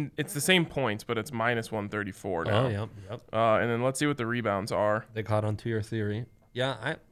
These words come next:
Speaker 1: The rebounds were plus one hundred yesterday on A D, still plus one hundred.
Speaker 2: Okay, okay.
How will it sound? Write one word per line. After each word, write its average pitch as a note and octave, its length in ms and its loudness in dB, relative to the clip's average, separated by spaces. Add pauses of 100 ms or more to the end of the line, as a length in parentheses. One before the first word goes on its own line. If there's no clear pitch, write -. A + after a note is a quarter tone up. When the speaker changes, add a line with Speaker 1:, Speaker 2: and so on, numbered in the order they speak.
(280)
Speaker 1:
The C3+ 100 -4
rebounds E3 380 8
were D3 60 4
plus D#3+ 420 6
one C#3+ 160 4
hundred D#3 680 4
yesterday B2+ 400 2
on A#2+ 120 2
A A#2+ 160 0
D, A#2+ 200 0
still D3+ 260 4
plus C3+ 240 2
one A2+ 120 -4
hundred. G#2 340 -10
Speaker 2:
Okay, G#2+ 180 -2 (260)
okay. A3 300 2